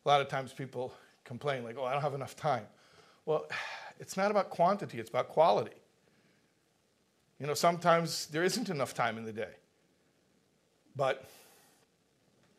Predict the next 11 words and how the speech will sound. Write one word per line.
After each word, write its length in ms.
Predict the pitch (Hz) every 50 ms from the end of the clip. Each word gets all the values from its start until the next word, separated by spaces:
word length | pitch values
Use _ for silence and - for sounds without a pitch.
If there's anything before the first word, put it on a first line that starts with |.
| _ _ _ _ _ _ _ _ _ _ _ _ _ _ _ - -
what 140 | 131 151
about 220 | 160 151 156 156 -
that 240 | 156 147 139 - 139
minute 420 | 147 156 170 175 170 151 147 147
that 140 | 143 143 139
you 60 | 143
can 400 | - - - 175 196 226 233 208
spend 300 | - - - 127 113 107
with 180 | 107 113 104 -
your 80 | 117 113
child? 380 | - - 113 104 95 - -